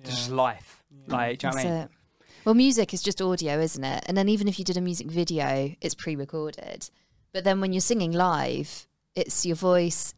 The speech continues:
Speaker 3: it's how, how you look. It's a bit like when we're presenting.
Speaker 1: Did you just say music's just audio?
Speaker 3: <laughs> Yeah, but you understand. It's,
Speaker 1: <laughs>
Speaker 3: it's
Speaker 1: Yeah, I know. <laughs> I'm just, I'm just taking the piss.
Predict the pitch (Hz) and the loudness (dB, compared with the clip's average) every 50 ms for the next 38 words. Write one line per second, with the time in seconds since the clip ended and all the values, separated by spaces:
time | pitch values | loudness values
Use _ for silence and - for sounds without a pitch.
0 | - - 170 - - - - - 180 170 165 180 - 185 175 170 165 160 160 160 | -4 -4 -2 -2 -2 -4 -4 0 -2 -2 -2 -2 -2 0 2 2 2 0 0 2
1 | 165 156 143 139 131 - - - 151 - - 190 - 165 160 - - 170 165 160 | 4 4 4 2 0 -4 -6 -6 -2 0 2 0 2 2 -2 -2 -2 -4 -4 -2
2 | 160 156 151 - - 165 165 175 175 170 165 - - 147 139 139 202 214 208 240 | -2 -6 -6 -6 -6 -2 0 0 0 0 0 -2 -2 -2 0 2 0 0 2 0
3 | - - 190 170 165 160 160 160 160 156 147 143 139 - - - 143 135 - 127 | 2 2 2 2 2 0 -2 0 0 0 -2 -4 -8 -8 -6 -6 -6 -6 -6 -6
4 | 127 123 123 113 107 113 113 113 - - - - - - - 392 - - 359 311 | -6 -6 -6 -6 -10 -14 -10 -2 -2 -2 -2 -2 -8 -6 -8 -8 -6 -4 -6 -6
5 | - - - - - - - - - - - 269 269 294 - 285 302 311 330 294 | -6 -8 -18 -14 -14 -14 -14 -14 -16 -8 -6 -4 -2 -2 -2 0 2 2 4 4
6 | 226 285 277 294 302 311 285 262 - - 285 277 262 220 190 180 190 196 151 143 | 4 2 2 2 2 2 2 0 0 2 4 4 6 6 4 4 2 2 2 2
7 | 131 - - 277 262 147 123 117 120 131 - 156 143 - 196 190 143 - - - | 2 4 2 2 2 2 -2 -4 -4 -6 -8 -10 -10 -8 -6 -6 -6 -6 -8 -10
8 | - - - - 147 147 175 156 202 202 - - 202 175 156 - 160 - - - | -14 -8 -2 0 2 2 4 4 4 6 6 6 4 2 0 -2 -2 0 0 0
9 | 165 170 - - | 2 2 2 2